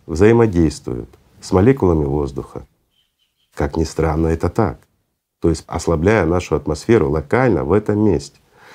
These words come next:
Также воздействуют на магнитное поле Земли. К чему это приводит? Ну, чтоб было понятно. Я уже говорил, что наподобие сот вот эти силовые линии состоят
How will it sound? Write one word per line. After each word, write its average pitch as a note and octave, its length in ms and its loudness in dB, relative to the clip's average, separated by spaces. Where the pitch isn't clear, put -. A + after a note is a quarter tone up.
Также A#2 400 2
воздействуют D#2+ 760 0
на F2+ 560 4
магнитное E2+ 640 2
поле D#2 320 0
Земли. C#2 480 -6
К - 100 -20
чему G2 340 4
это G#2+ 200 4
приводит? D#2 640 0
Ну, F2+ 140 0
чтоб G2+ 240 0
было F#2 240 4
понятно. E2+ 560 -2
Я F#2 160 6
уже F#2+ 180 4
говорил, F2+ 520 2
что D#2 540 -2
наподобие F2+ 680 4
сот A#2+ 400 0
вот D#2+ 180 0
эти F2 180 2
силовые D#2+ 540 0
линии F#2+ 480 4
состоят F#2 560 0